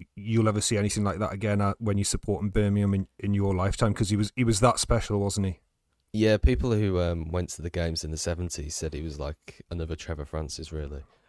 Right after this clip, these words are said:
Speaker 2: I feel
Speaker 1: Right.
Speaker 2: like it's gonna be a long time until we see another player come through the ranks like that, really, at the Blues. Um, he was, yeah, he was sensational. I mean, he was sixteen years old when he was at us.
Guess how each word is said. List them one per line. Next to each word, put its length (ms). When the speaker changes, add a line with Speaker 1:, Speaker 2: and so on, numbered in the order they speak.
Speaker 2:
I 100
feel 200
Speaker 1:
Right. 80
Speaker 2:
like 180
it's 140
gonna 180
be 80
a 80
long 240
time 300
until 180
we 120
see 160
another 280
player 300
come 180
through 200
the 100
ranks 460
like 280
that, 160
really, 260
at 100
the 60
Blues. 380
Um, 340
he 160
was, 420
yeah, 200
he 160
was 200
sensational. 960
I 60
mean, 120
he 40
was 120
sixteen 480
years 180
old 220
when 100
he 40
was 140
at 100
us. 360